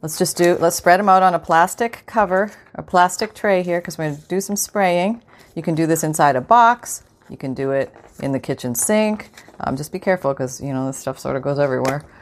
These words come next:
Um, ready? Okay, here's what can we get. Oh, yeah. Okay, so what I'm gonna do is just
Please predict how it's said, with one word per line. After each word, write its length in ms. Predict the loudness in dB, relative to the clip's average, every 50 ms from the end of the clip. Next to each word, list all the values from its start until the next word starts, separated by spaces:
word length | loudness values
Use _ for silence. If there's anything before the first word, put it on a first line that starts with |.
| -20 -20 -20 -12 -4
Um, 540 | 0 4 4 4 4 4 2 0 -4 -6 -10 -12 -10
ready? 340 | -8 -6 -4 -4 -6 -8 -10 -14 _ _ _ _ -16
Okay, 240 | -16 -12 -12 -12 -10
here's 260 | -10 -10 -10 -10 -10
what 320 | -10 -10 -10 -12 -14 _
can 100 | -12 -12
we 60 | -10
get. 220 | -6 -6 -6 -6 -8 _ _ -20 -20 _ _ _ _ _ -20 -20 _ _ _ _ _ _ _ _ _ _
Oh, 200 | -6 -4 -2 -2
yeah. 280 | -2 -2 -2 -2 -4 -6 -8 _ _ _ _ -20 -20 -20 -20 -10 _ -2
Okay, 220 | 0 0 2 0
so 140 | 0 0 2
what 120 | 2 2 4
I'm 80 | 2
gonna 160 | 2 0 0
do 180 | 0 0 0 0
is 100 | 0 -2
just 260 | -4 -8 -10 -10 -14